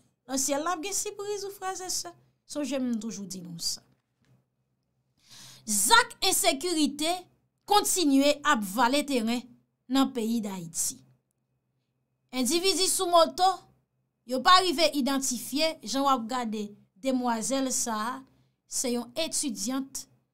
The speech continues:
nan senkyèm ane medsin ki rele Osnizidò. Bandi Azam. Tuye l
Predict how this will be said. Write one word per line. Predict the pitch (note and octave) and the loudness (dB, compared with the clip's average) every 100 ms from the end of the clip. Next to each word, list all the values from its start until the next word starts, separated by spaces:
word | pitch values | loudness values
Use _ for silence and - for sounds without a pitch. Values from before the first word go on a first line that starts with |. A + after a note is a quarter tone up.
| _ - | _ -12
nan | A#3+ | -4
senkyèm | A#3 C4+ B3+ D4+ C#4+ C4+ | -2 -2 -4 -2 2 2
ane | A#3 A3 A#3 A#3 | 2 -2 -4 -6
medsin | A3+ G#3 G#3+ G#3 - - C#4 D4+ D#4 C4+ _ _ - | -6 -4 -4 -4 -2 0 0 -2 -6 -8 _ _ -8
ki | C#4+ | -4
rele | B3+ A#3 A3 A3+ A3+ _ | -2 -2 -2 -6 -10 _
Osnizidò. | - C4 - - A3 G#3 F3+ F3+ E3+ F3+ E3+ - _ - | -6 -2 -2 -2 -2 -4 -6 -10 -12 -14 -16 -20 _ -2
Bandi | G#3+ F4+ F#4 A#4 G4+ | 6 6 6 6 8
Azam. | D#4 A3+ D4+ D#4 F4 F#4 E4 - _ _ _ - | 8 10 10 10 8 2 0 -2 _ _ _ -4
Tuye | - C4+ A#3 B3 | -2 2 2 2
l | F#3+ | 0